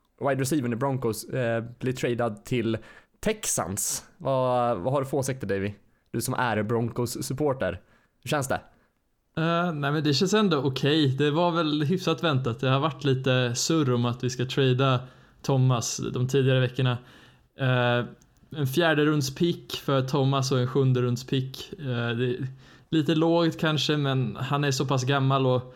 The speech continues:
Speaker 2: jag tror inte Broncos kommer tappa så mycket från det, just på grund av att man har liksom, de har ju hi-, verkligen hittat någonting i Cortland Sutton och jag tror de försöker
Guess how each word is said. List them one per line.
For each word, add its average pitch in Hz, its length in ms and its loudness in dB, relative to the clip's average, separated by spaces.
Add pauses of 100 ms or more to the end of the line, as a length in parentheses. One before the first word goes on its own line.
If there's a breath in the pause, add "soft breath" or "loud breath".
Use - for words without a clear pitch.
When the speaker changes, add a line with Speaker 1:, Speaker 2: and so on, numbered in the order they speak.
(280 loud breath)
Speaker 2:
jag 131 160 0
tror 170 140 4
inte 180 160 4
Broncos 175 480 2
kommer 143 320 0
tappa 131 380 -2
så 180 320 0
mycket 131 600 0
från 180 460 2
det, 120 380 2
just 139 220 0
på 139 60 0
grund 135 160 2
av 131 60 2
att 120 100 -2
man 127 120 0
har 127 100 2
liksom, 123 360 0 (680 soft breath)
de 143 140 2
har 156 80 4
ju 160 60 4
hi-, 180 140 2
verkligen 156 300 2
hittat 175 340 2
någonting 135 340 2
i 127 80 2
Cortland 127 440 0
Sutton 131 360 -2
och 117 60 0
jag 113 80 -2
tror 135 120 0
de 127 120 2
försöker 131 500 0